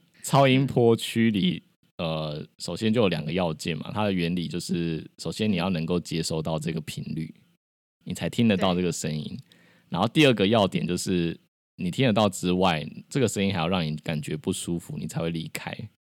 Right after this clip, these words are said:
Speaker 2: 对，你要觉得它很吵。
Speaker 1: 对，要觉得它很吵，然后不舒服。
Speaker 2: 对。
Speaker 1: 对，这样才会有效果嘛。
Speaker 2: 嗯。
Speaker 1: 所以我就去查到底昆虫，
Speaker 2: 对。
Speaker 1: 呃，例如说跳蚤跟蜱虱，它的、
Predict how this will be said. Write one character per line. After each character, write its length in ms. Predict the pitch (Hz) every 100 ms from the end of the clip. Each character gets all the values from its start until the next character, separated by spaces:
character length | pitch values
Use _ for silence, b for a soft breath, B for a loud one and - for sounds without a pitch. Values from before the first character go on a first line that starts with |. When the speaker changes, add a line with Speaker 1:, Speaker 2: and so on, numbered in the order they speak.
| _ _
Speaker 2:
对， 120 | 277
你 80 | 214
要 80 | 277
觉 100 | 339
得 60 | 277
它 140 | 285
很 120 | 233
吵。 440 | 247 - 226 - -
Speaker 1:
对， 260 | 208 - - _ -
要 120 | 127
觉 120 | 117
得 60 | 90
它 140 | 104
很 200 | 104 85
吵， 320 | 87 - - -
然 100 | 80
后 180 | 82 82
不 140 | -
舒 260 | - 196 190
服。 260 | - - - _
Speaker 2:
对。 160 | - 175 - _
Speaker 1:
对， 140 | - 78 -
这 100 | -
样 100 | 110
才 120 | 92
会 120 | 82
有 100 | 92
效 220 | 76 98 78
果 160 | - -
嘛。 80 | -
Speaker 2:
嗯。 40 | _ _ b b b
Speaker 1:
所 120 | -
以 20 | 95
我 60 |
就 100 | 85
去 140 | 98 107
查 400 | - - - -
到 200 | 104 95
底 440 | 87 80 76 80 _ _ _
昆 300 | - 104 104
虫， 280 | 98 - - - 123 _ _ _ _ _ _
Speaker 2:
对。 120 | -
Speaker 1:
呃， 80 | 156 -
例 80 | 104
如 80 |
说 140 | 90 87
跳 160 | 101
蚤 120 | 85 85
跟 220 | 82 82
蜱 160 | 90 82
虱， 140 | 82
它 180 | 82 85
的、 260 | 85 78